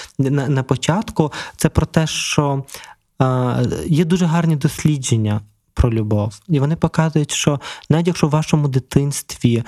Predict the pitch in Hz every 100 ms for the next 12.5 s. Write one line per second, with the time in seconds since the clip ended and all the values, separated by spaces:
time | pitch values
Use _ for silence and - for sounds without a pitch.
0 | - - 135 143 143 139 131 123 113 113
1 | 101 - 127 147 165 175 139 123 113 110
2 | 104 104 107 113 - _ - 131 127 123
3 | - 131 120 - - 131 131 143 151 147
4 | 135 131 123 127 139 135 135 131 123 -
5 | 120 117 113 113 113 110 107 - - -
6 | - 139 120 123 160 170 147 127 - 120
7 | 110 - 139 156 165 110 101 - _ -
8 | 131 131 135 127 120 135 139 123 123 110
9 | 127 123 120 110 135 151 - - _ _
10 | _ _ _ _ _ _ _ _ _ -
11 | 143 123 127 123 123 123 123 123 123 120
12 | - 120 92 104